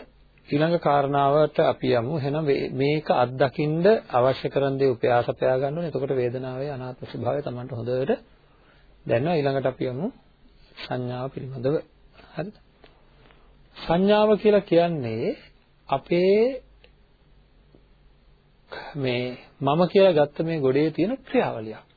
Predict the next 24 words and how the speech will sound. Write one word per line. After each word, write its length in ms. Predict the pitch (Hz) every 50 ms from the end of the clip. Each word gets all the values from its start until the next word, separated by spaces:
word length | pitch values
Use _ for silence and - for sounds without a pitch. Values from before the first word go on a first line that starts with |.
| _ _ _ _ _ _ _ _ _ _ _ _ _ _ - -
හරි? 220 | - 202 247 277 - _ _ _ _ _ _ _ _ _ _ _ _ _ -
ක්‍රියාවලියක් 460 | - 175 190 196 190 190 196 190 180
කියලා 200 | - 190 180 165
කියන්නේ 220 | 165 160 175 190
දැන්, 180 | 170 165 180 214 240 - - _ _ _ _ _ _ _ _ _ _ _ _ _ _ _ _ _ _ _ _ _ _ _ _ _ _
දැන් 240 | 185 160 151 143 143
ඔය 120 | 156 165
ප්‍රේක්ෂකයන්ගේ 800 | 151 - - 147 143 135 - - 151 135 - 143 131 131 135 131
පැත්තේ 260 | - 135 - - -
නැත්තම් 300 | 143 127 - - 151 151 143
බණ 200 | 131 123 123 127
අහන 240 | 123 117 127 131 139
අපේ 300 | 135 - - 131 139 170 185 - _ - - - _ _ _ _ -
පින්වන්ත 400 | 143 151 156 151 151 147 147 -
අයගේ 260 | 143 139 139 147 165
පැත්තේ 320 | 160 156 135 127 - - 135
ඉඳන් 160 | 156 190 196
මොන 160 | 180 165 165
හරි 180 | 151 170 202 214
වචනයක් 440 | 202 202 196 190 156 139 123 -
එනවා 220 | - 123 110 110 110
කියලා 200 | - 143 120 123
හිතන්න 240 | - 131 127 135 135
මට. 200 | 151 170 170